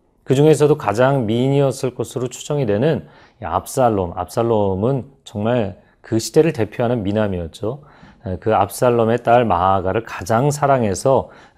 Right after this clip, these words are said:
그 아들을 왕으로 세우는 이야기가 이십이 절에 나옵니다. 그리고 마지막 이십삼 절 말씀을 보면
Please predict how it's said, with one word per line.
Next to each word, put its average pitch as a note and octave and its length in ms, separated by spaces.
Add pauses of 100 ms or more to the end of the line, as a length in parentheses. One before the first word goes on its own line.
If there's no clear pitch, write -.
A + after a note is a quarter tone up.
(160)
그 C#3 380
아들을 G#2 720 (240)
왕으로 F#2+ 580
세우는 A#2+ 540
이야기가 F#2+ 540
이십이 G#2+ 400
절에 G2+ 360 (260)
나옵니다. F2+ 680 (460)
그리고 D3 200
마지막 C3+ 340
이십삼 C3+ 560
절 F3+ 200
말씀을 A2 540
보면 F#2+ 580